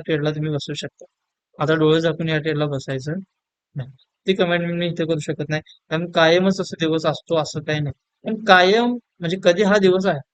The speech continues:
ते दिवस मी तुम्हाला सांगू शकतो. त्यासाठी तुम्हाला आपल्या चॅनलला सबस्क्राईब करावे लागेल, फॉलो करावे लागेल आणि बेल आयकॉनला पण तुम्ही क्लिक करून ठेवा.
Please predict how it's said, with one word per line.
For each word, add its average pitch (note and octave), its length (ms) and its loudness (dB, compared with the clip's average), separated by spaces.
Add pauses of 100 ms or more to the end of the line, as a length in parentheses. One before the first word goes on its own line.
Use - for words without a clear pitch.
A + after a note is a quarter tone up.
(180)
ते G3 80 2
दिवस F#3+ 280 4
मी F#3+ 100 -2
तुम्हाला F3 220 -2
सांगू D3+ 280 -4
शकतो. D3+ 240 -6
त्यासाठी D#3 380 -4
तुम्हाला D3+ 260 -2
आपल्या D3+ 240 0 (400)
चॅनलला D3+ 360 2
सबस्क्राईब D#3+ 520 -2
करावे D#3 280 0
लागेल, D3 240 -2 (340)
फॉलो D#3+ 220 2
करावे D#3 300 2
लागेल D3 240 -2
आणि D3+ 200 -2 (100)
बेल F#3 200 6
आयकॉनला F3 340 4
पण E3 120 -4
तुम्ही E3 180 -4
क्लिक D#3 200 -2
करून D3+ 200 0
ठेवा. D3 200 0